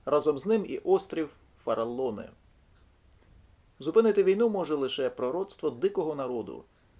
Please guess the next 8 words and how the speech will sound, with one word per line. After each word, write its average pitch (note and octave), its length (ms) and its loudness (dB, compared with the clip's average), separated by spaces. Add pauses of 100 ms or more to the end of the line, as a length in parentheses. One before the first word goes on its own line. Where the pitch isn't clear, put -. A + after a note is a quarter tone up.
(100)
І C#3+ 100 -6
щоб D#3+ 360 2 (280)
справдити D#3 640 2
його, G#2+ 380 -8 (680)
Тін D3 240 -6
та B2 280 -2 (260)
Комфрі F3+ 520 -6 (300)
вирушають D#3+ 720 -2